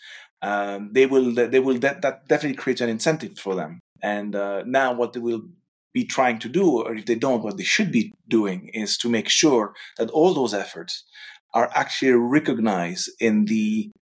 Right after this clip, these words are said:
administrative process associated with the C bam, because there's a lot of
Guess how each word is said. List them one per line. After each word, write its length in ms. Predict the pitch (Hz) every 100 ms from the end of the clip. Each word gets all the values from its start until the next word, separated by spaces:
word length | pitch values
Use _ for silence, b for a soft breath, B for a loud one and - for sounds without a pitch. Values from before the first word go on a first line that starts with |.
| _ _ _
administrative 880 | - - 120 135 170 175 160 123 113
process 560 | - 110 - 90 87 -
associated 520 | - 110 110 107 107
with 160 | 110 101
the 60 |
C 220 | 117 -
bam, 280 | 110 82 82
because 380 | 85 90 92 90
there's 160 | 101 101
a 60 |
lot 220 | 123 139 123
of 220 | 107